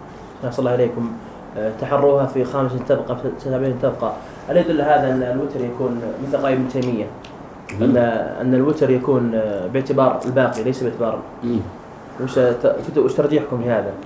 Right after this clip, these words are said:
Speaker 2: هو ذكروا هذا يعني، وهي، هل الشهر تام ولا ناقص يعني؟
Speaker 1: نعم.
Speaker 2: الشهر، الشهر تام ولا ناقص يعني؟
Speaker 1: نعم.
Speaker 2: مم. يعني مثلًا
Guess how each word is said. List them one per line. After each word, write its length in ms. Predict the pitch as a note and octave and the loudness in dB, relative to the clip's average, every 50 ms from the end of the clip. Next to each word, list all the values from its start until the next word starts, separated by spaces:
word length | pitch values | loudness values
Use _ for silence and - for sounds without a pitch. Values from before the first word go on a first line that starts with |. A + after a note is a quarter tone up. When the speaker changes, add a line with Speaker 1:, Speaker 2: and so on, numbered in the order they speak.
| - - - - - - - - - - - C3 | -14 -14 -16 -16 -18 -18 -18 -18 -16 -10 -4 0
Speaker 2:
هو 180 | C#3 D#3 E3 | 2 2 4
ذكروا 400 | D#3+ F3 F3 - C3+ A2+ G#2+ G#2 | 4 2 2 4 4 4 4 2
هذا 180 | G2 F#2+ G#2+ A2+ | 0 0 0 0
يعني، 280 | A#2+ B2+ A#2+ C3+ C3+ - - - - - - - - - - - - - - - - - - - - - - - - - - - - - - - - - - | 0 2 2 0 0 -2 -4 -10 -14 -18 -18 -18 -18 -18 -18 -18 -18 -18 -18 -18 -18 -18 -18 -18 -18 -18 -18 -16 -16 -16 -16 -18 -18 -18 -18 -18 -16 -10 -4
وهي، 160 | A2+ B2+ C#3 | 0 0 2
هل 360 | A2 - - G#2+ A2 A2 A#2+ B2 | 0 0 -2 -4 -4 -2 -2 -2
الشهر 240 | B2 - C3 A2+ | -2 -2 -2 -4
تام 340 | - - - A#2+ B2 A2+ G#2+ | -4 -2 0 0 2 2 2
ولا 100 | G#2 G#2 | 2 2
ناقص 400 | G2 F#2+ F2+ F2 - - - - | 0 -2 -2 -6 -8 -8 -6 -6
يعني؟ 120 | C3 A#2+ A#2 | -4 -2 -2
Speaker 1:
نعم. 120 | G#2 F2 F2 - - - - - - - - - | -4 -4 -6 -10 -12 -16 -18 -18 -18 -18 -18 -18
Speaker 2:
الشهر، 440 | - - - - A2 A2 A2+ G2+ - - - E2 F2+ F2+ | -16 -12 -6 -4 -2 -2 -2 -2 -4 -6 -8 -10 -10 -10
الشهر 220 | F2 E2+ G2 F2+ F#2 - | -8 -8 -8 -8 -8 -8
تام 260 | - G#2 A2+ A#2 A2 - - - - - - - - - - - - - - - | -8 -6 -6 -6 -6 -6 -10 -14 -16 -18 -18 -18 -18 -18 -18 -18 -18 -16 -12 -6
ولا 200 | F#2+ G2 G#2+ G#2 | -4 0 2 2
ناقص 400 | G#2 G2 F2+ F2 F2+ F#2 - - | 2 2 0 -2 -4 -6 -8 -10
يعني؟ 220 | - D#2+ - - G#2+ | -10 -8 -4 -2 -2
Speaker 1:
نعم. 160 | G#2+ G2+ F#2+ F#2+ - - - - - A2+ | -2 -2 -4 -8 -12 -14 -16 -12 -6 -6
Speaker 2:
مم. 80 | G#2+ G2 - - - - - - - - - - - - - - - - | -6 -6 -6 -10 -16 -18 -18 -18 -18 -18 -18 -18 -18 -18 -18 -16 -10 -8
يعني 120 | F#2+ G#2+ | -4 -2
مثلًا 480 | A2+ A2+ A#2 A2 A2+ A2+ A2 A2 A2 | 0 0 2 2 2 2 2 2 0